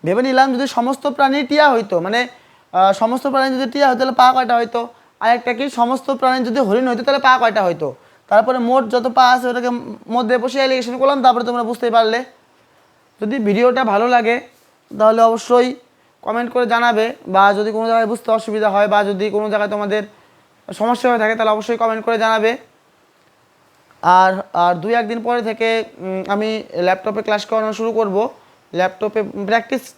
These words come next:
সেট করানো শুরু করব, তখন একটু বোঝাতে সুবিধা হবে। এইভাবে পিকচার কোয়ালিটি একটু খারাপ আসে একটু, বা অনেক সমস্যা হয়, এডিটিংয়ের সমস্যা হয়।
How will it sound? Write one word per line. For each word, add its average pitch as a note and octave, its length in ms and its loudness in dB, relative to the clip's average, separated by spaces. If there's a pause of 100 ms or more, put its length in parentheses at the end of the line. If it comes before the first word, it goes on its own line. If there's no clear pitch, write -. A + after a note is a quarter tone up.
সেট A#3 280 -4
করানো A3+ 260 0
শুরু A#3+ 180 -4
করব, A3+ 340 0 (400)
তখন G#3+ 160 -2
একটু A3+ 220 -2
বোঝাতে A3 300 0
সুবিধা G#3+ 340 -2
হবে। G#3 300 0 (440)
এইভাবে G#3 300 2
পিকচার A3+ 360 -4
কোয়ালিটি A3 220 -2
একটু G#3+ 120 -6
খারাপ G#3+ 300 -2
আসে G#3 200 -2
একটু, G3 300 -4
বা F#3 320 0
অনেক G3 180 -6
সমস্যা G#3 420 -4
হয়, F#3+ 240 0
এডিটিংয়ের G#3 360 -4
সমস্যা G3 380 -6
হয়। F#3+ 180 2